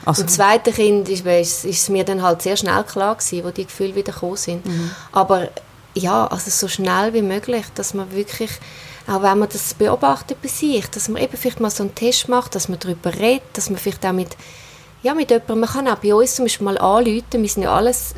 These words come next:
Speaker 2: also wir haben eine Psychologin im Vorstand, mit der kann man ein Gespräch haben, kostenlos, aber wir sind, alle anderen sind Betroffene. Und manchmal hilft es einfach mal, mit Betroffenen zu reden und zu fragen, wie war das bei dir gewesen?
Speaker 1: Ja.
Speaker 2: Ja.
Speaker 1: Und eu-,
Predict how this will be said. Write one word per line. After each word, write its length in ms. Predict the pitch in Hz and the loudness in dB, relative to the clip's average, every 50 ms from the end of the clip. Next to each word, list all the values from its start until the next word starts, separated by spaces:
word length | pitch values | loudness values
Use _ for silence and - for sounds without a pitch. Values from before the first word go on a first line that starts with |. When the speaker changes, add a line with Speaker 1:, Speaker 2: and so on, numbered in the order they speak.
| - - | -12 -10
Speaker 2:
also 140 | - - 185 | -8 -6 -6
wir 80 | 185 | -4
haben 80 | 185 175 | -4 -4
eine 60 | 170 165 | -6 -6
Psychologin 600 | - - 190 - - 202 220 277 302 302 285 285 | -6 -6 -4 -2 0 0 2 2 2 0 -2 -4
im 100 | 269 247 | -4 -2
Vorstand, 400 | - 240 247 247 - - 233 220 | 0 2 2 2 0 -2 -2 -2
mit 120 | 208 - | -2 -2
der 100 | - 196 | -2 -2
kann 240 | 214 220 - 233 220 | -2 -2 0 0 0
man 100 | 220 220 | 0 0
ein 60 | 220 - | -2 -6
Gespräch 480 | - - - - 208 202 202 208 - | -8 -12 -10 -6 -4 -2 -2 -2 -4
haben, 140 | - 196 190 - | -4 -6 -4 -6
kostenlos, 500 | 190 202 - - 214 208 208 208 208 - - - - - - - - - | -8 -8 -6 -4 -2 0 0 -2 -2 -6 -12 -16 -18 -18 -18 -18 -6 -2
aber 140 | - 202 202 | 0 2 4
wir 140 | 208 214 214 | 6 6 4
sind, 240 | 208 - 220 202 - | 4 4 4 4 6
alle 220 | - 196 208 202 | 6 6 6 6
anderen 260 | 208 226 233 233 220 | 6 4 2 0 -2
sind 160 | - 202 185 - | -4 -4 -4 -6
Betroffene. 540 | 165 - 165 156 151 165 - - - - | -8 -4 -2 0 0 -2 -2 -6 -10 -8
Und 260 | - - 196 196 - 196 | -6 -4 -4 -4 -2 0
manchmal 240 | 208 233 294 311 | 0 0 0 0
hilft 400 | 294 - - 254 254 247 - - | 0 2 2 2 2 0 -2 -2
es 60 | - - | 0 0
einfach 200 | 240 262 277 - | 0 0 -2 -2
mal, 120 | 262 254 | 0 0
mit 260 | 240 233 226 - - | 2 0 0 -2 -6
Betroffenen 540 | - - - - 220 254 - - 302 277 - | -14 -8 -2 0 0 0 0 -2 -6 -8 -4
zu 80 | - - | -2 0
reden 200 | 240 262 - 294 | 0 0 0 -2
und 100 | 247 226 | -4 -2
zu 60 | - | -2
fragen, 360 | 240 226 226 226 - 226 220 - - - - - - - - | 0 0 0 0 -2 -4 -6 -8 -12 -20 -20 -20 -20 -20 -14
wie 80 | - 220 | -6 -2
war 80 | - - | -2 0
das 160 | - 226 - | 0 -2 -2
bei 120 | - - 165 | -4 -6 -4
dir 220 | - 233 277 311 | -2 -2 -2 -2
gewesen? 400 | - - - - 370 302 196 185 - - - - | -4 -6 -8 -4 -2 -2 -2 -4 -8 -10 -6 -4
Speaker 1:
Ja. 180 | 175 170 170 - - - - - - - - - - - - - - - - - - - - - - - - - - - - - | -4 -4 -4 -6 -14 -20 -20 -20 -20 -20 -20 -20 -20 -20 -20 -20 -20 -20 -20 -20 -20 -20 -20 -20 -20 -20 -20 -20 -20 -20 -18 -14
Speaker 2:
Ja. 200 | 220 196 190 202 240 - - - - - - - - - - - - | -12 -12 -12 -12 -14 -16 -18 -20 -20 -20 -20 -20 -20 -20 -20 -6 -2
Speaker 1:
Und 200 | 185 180 170 - | -2 -2 0 2
eu-, 220 | 175 180 185 190 | 2 4 4 2